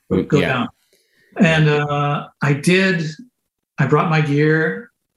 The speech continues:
Speaker 1: I w-, and I showed up, and it was just like some weird dream. Like, I felt like, you know, the movie Being John Malkovich?
Speaker 2: Mm-hmm.
Speaker 1: I felt, I felt like I found this secret portal to some
Speaker 2: Yeah.
Speaker 1: strange place.
Speaker 2: Yeah.
Speaker 1: Anyway, they put me up at the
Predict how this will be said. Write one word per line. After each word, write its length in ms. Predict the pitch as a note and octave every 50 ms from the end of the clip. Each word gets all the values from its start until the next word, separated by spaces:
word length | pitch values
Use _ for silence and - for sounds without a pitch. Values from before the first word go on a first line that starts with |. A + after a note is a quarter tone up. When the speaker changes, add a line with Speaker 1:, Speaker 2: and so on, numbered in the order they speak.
| _ _ _ _ -
Speaker 1:
I 80 | C#3 C#3
w-, 340 | C#3 C#3 D3 - - - - -
and 140 | D#3 D3 C#3+
I 80 | C#3
showed 340 | B2 - - - E3+ D#3+ C#3+
up, 160 | D3 D3 C#3+ -
and 120 | F3+ D#3 D#3+
it 120 | F3 G#3
was 140 | - D3+ -
just 240 | G#3 E3+ - - -
like 300 | D#3+ C#3+ C#3 - - _ _ _ _ _ _ _
some 440 | - - - E3+ E3+ D#3+ C#3+ C3+ C3+
weird 440 | D3+ D#3 D3+ D#3 D3 C3 A#2+ A2+ A2
dream. 460 | A#2+ B2 C#3 C3+ B2 A#2+ A2 G#2 G#2+
Like, 160 | A#2 A#2+ C3+
I 80 | C3 B2
felt 340 | - - D#3 D#3 - D#3
like, 220 | D3 C3 B2+ - -
you 160 | - D#3+ D3
know, 100 | D#3 D3+
the 60 | C#3+
movie 420 | C#3 C#3+ D3 C#3 C3+ C3 - - _ _ -
Being 220 | C#3+ C3 C#3 C3+
John 260 | - C#3 C3 B2+ A#2+
Malkovich? 500 | A#2+ A#2 - - D3 C#3 D#3 D#3 - - - - - -
Speaker 2:
Mm-hmm. 180 | F#2+ F#2+ -
Speaker 1:
I 60 | - -
felt, 400 | - E3+ D3 D3 - - - - E3+
I 60 | D3
felt 200 | - F3 E3 D#3
like 120 | D3+ C#3+ C3+
I 60 | C3+
found 320 | - - D3+ C#3+ C#3 C3 B2+
this 240 | A#2+ A#2+ - - -
secret 480 | - - - D3+ - D3+ D3 - - -
portal 420 | - C#3 B2+ C#3 C3+ C3+ A2+ A2
to 120 | - B2+
some 280 | G#2+ - B2 A2+ A2+ A2+
Speaker 2:
Yeah. 260 | - G2+ F#2+ F#2+ F2 - - _ _ _
Speaker 1:
strange 440 | - - C#3+ C3 C3 B2 B2 A#2+ -
place. 320 | C3+ B2+ B2 - - - - - - -
Speaker 2:
Yeah. 160 | F2 F#2+ F#2+
Speaker 1:
Anyway, 440 | A3 G3+ F3+ D3 C#3+ D3+ - - - -
they 140 | D#3 C#3+ C#3
put 160 | - F3 E3
me 100 | C#3+ C#3
up 180 | C#3 C3+ C3+ -
at 180 | C#3+ C3 - -
the 380 | C#3+ C3 C3 B2 B2 B2+ B2